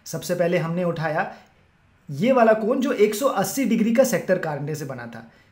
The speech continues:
इसमें हमने रेत भरी और देखा, अब देखेंगे कि ये वाली रेत,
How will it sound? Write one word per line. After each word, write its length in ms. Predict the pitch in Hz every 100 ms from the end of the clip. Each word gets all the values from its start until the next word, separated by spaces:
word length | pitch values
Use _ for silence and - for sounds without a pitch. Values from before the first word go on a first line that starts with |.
| _
इसमें 220 | 135 160
हमने 340 | 151 156 170 160 - _ 143
रेत 240 | 185 156
भरी 540 | 160 233 220 233 - - _ _ _
और 100 | 202
देखा, 320 | 175 185 196
अब 180 | - 190
देखेंगे 420 | 175 196 220 233
कि 360 | 233 277 277 - _ _ - _ -
ये 300 | 165 170 262
वाली 240 | 254 240 226
रेत, 460 | 202 196 302 -